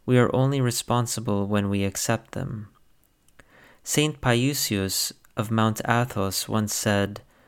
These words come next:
"Airplanes pass over where I live. I cannot stop the airplanes. I'm not responsible for that. I would be responsible if I began to build an airport."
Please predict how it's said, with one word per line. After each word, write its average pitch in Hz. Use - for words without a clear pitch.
"Airplanes 143
pass 127
over 127
where 101
I 101
live. 101
I 117
cannot 123
stop -
the 98
airplanes. 98
I'm 120
not 131
responsible 123
for -
that. -
I 117
would 143
be 104
responsible 101
if 113
I 104
began 107
to 123
build 98
an 110
airport." -